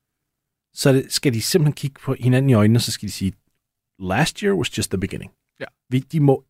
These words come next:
Speaker 1: ikke falde ind i den der fælde, der hed, "Nej, hvor havde vi et godt hold, og vi fik fansene med. Og nu er vi, nu er vi tilfredse med, at vi lige fik, øh, en lille smule opmærksomhed." Det her, det hedder starten, og sidste år skal være,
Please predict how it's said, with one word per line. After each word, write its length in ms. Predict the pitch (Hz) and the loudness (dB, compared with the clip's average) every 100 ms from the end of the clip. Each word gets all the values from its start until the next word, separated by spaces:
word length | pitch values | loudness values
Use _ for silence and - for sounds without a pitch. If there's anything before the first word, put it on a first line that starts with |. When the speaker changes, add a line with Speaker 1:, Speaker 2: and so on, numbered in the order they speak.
| _ | _
Speaker 1:
ikke 240 | 175 190 - | 0 0 -2
falde 280 | 156 127 123 | 0 2 0
ind 80 | 120 | -2
i 40 | |
den 160 | 120 123 | -2 0
der 80 | |
fælde, 320 | 113 117 113 123 | -2 0 2 2
der 100 | 110 | 0
hed, 180 | 104 - | -2 -2
"Nej, 260 | 113 120 | 0 0
hvor 100 | 107 | 0
havde 200 | 101 107 | -2 -2
vi 60 | 107 | -2
et 100 | 98 | 0
godt 160 | 113 90 | -2 2
hold, 220 | 104 98 | 0 0
og 80 | 98 | -6
vi 60 | |
fik 180 | 90 95 - | -8 -10 -2
fansene 360 | 101 104 98 | 0 2 2
med. 100 | 90 - _ _ _ _ _ - | 2 0 _ _ _ _ _ 0
Og 220 | 113 113 | 2 2
nu 240 | 127 120 120 | 4 4 6
er 40 | |
vi, 300 | 117 113 110 117 | 6 4 2 0
nu 100 | 110 | 0
er 40 | |
vi 80 | 113 | -2
tilfredse 600 | - - - 113 113 123 | -6 -10 -2 -2 0 0
med, 140 | 107 | -2
at 200 | 107 107 | -2 -4
vi 80 | 98 | -2
lige 280 | 95 110 110 | 0 0 0
fik, 300 | - 107 - | -2 -2 0
øh, 220 | 110 101 | 2 4
en 120 | 98 | 4
lille 140 | 98 107 | 2 2
smule 200 | 110 104 | 2 2
opmærksomhed." 520 | 92 82 - 90 85 - _ _ _ _ _ _ _ - | 0 -2 -4 -4 -6 -10 _ _ _ _ _ _ _ 0
Det 140 | 185 | 2
her, 280 | 185 160 127 - | 4 2 -2 -2
det 120 | 147 | 0
hedder 320 | 135 131 104 | 4 4 2
starten, 600 | 92 - - 160 170 - 165 | -2 -4 -2 -2 -2 -6 -6
og 140 | - | -4
sidste 340 | - 165 - | 0 0 2
år 120 | 120 113 | 0 0
skal 220 | - 107 | -4 -2
være, 260 | 95 87 | 0 0